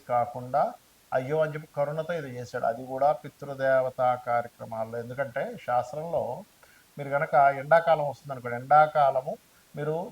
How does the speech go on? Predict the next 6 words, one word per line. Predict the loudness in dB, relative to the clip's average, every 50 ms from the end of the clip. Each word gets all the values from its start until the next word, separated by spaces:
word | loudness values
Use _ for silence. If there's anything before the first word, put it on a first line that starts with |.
| -8 -6 -4
చలివేంద్రాలు | 0 2 2 2 2 2 4 4 4 4
నిర్మించండి, | 2 -4 -8 -8 -12 -12 -8 -6 -6 -6 -6 -6 -8 -8 -10 -10 -6 -2
ఆ | -2 -2 0 -2 -4
చలివేంద్రంలో | -4 -2 -4 -4 -4 -6 -6 -6 -6 -4 -6 -6 -4 -4 -4 -4
ఎవరెవరైతే | -2 -4 -2 -2 -2 -4 -4 -8 -12 -10 -10 -10
వచ్చి | -10 -10 -12 _ -16 -16 -16 -16